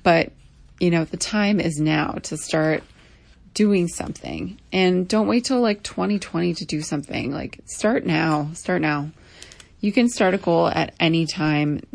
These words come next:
Don't believe that New Year's stuff. It's just not, it's not worth it. Waiting <laughs> until, like, twenty twenty to, like, start your goals. Start now. Um, so the other thing that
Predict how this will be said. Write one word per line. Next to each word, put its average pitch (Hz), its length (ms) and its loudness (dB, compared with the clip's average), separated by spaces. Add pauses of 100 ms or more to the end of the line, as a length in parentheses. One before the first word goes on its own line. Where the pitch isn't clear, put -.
(140)
Don't 175 360 0
believe 170 320 -2
that 156 260 0 (440)
New 156 240 0
Year's 151 480 0
stuff. - 520 -6
It's - 260 -8
just - 200 -10
not, - 460 -4 (580)
it's 165 180 -6
not 151 180 -2
worth 151 300 -4
it. - 260 -6 (240)
Waiting 165 380 0
<laughs> - 0 -
until, 190 280 0
like, 220 160 0 (160)
twenty 165 320 2
twenty 156 380 0
to, - 140 -6
like, - 180 -2
start - 240 -2
your 165 100 0
goals. - 320 -2
Start - 260 0
now. - 240 -4 (880)
Um, 202 560 4 (500)
so 226 540 8
the 220 180 4
other 330 560 6
thing 226 320 4
that 202 260 0